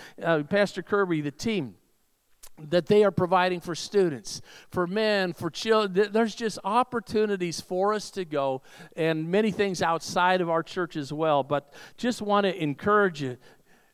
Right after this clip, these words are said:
to go. The, the last thing, and we'll, we'll, uh, try to land the plane here. As a church, if we pray,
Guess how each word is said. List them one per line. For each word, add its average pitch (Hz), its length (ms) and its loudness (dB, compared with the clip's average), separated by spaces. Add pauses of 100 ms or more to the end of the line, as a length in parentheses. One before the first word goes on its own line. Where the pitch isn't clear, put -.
to 147 140 -6
go. 127 500 0
The, 135 160 2
the 139 220 -2 (240)
last 175 420 0
thing, 175 220 -2
and 147 80 -4
we'll, 143 220 0
we'll, 143 360 2
uh, 135 140 4
try 180 260 0
to 170 100 -2
land 165 300 -4
the 160 60 -6
plane 165 320 -4
here. 120 320 -8 (1300)
As 147 180 -6
a 139 60 -12
church, 170 420 -4
if 131 160 -10
we 147 80 -4
pray, 139 520 -6